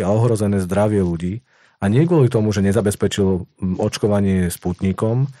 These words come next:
ale preto, že naša stratégia očkovania je, je zlá v porovnaní s inými krajinami v Európe alebo v krajinách, kde to naozaj funguje. My dodnes nemáme dobrý systém očkovania. Celý svet,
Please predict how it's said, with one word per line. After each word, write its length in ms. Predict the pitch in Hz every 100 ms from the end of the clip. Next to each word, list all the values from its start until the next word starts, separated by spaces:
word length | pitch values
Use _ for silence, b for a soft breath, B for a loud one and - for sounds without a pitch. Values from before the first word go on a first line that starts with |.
| B B
ale 160 | 104 107
preto, 560 | 98 90 92 117 139 147
že 160 | 104 104
naša 320 | 101 120 143
stratégia 560 | 127 104 113 131 113 104
očkovania 560 | 98 - 113 107 110
je, 480 | 104 101 98 - 104
je 20 | 101
zlá 400 | 104 123 143 117 b b b
v 80 | _
porovnaní 400 | 120 127 127 120
s 80 | -
inými 320 | 127 135 131
krajinami 560 | 120 104 107 107 107 95
v 120 | -
Európe 400 | 104 110 117 -
alebo 560 | 98 104 104 92 95 101
v 300 | - _ _
krajinách, 400 | 110 110 120 107
kde 120 | 104 107
to 80 | 110
naozaj 280 | 104 107 98
funguje. 560 | 101 98 113 123 131 131 B B B
My 120 | 104
dodnes 480 | 95 113 131 147 127
nemáme 360 | 110 117 120 113
dobrý 320 | 104 107 113
systém 640 | 107 101 - 104 101 98 101
očkovania. 640 | 110 117 - 113 98 87 87 b b b b _
Celý 240 | - 127 117
svet, 400 | - 101 135